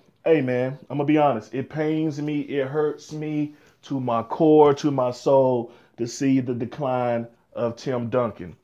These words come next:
He's old, man. What can you say?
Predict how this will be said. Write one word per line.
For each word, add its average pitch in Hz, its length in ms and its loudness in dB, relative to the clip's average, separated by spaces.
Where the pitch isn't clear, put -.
He's 202 160 4
old, 285 340 8
man. 240 280 6
What 285 140 4
can 285 80 4
you 277 140 4
say? 175 440 4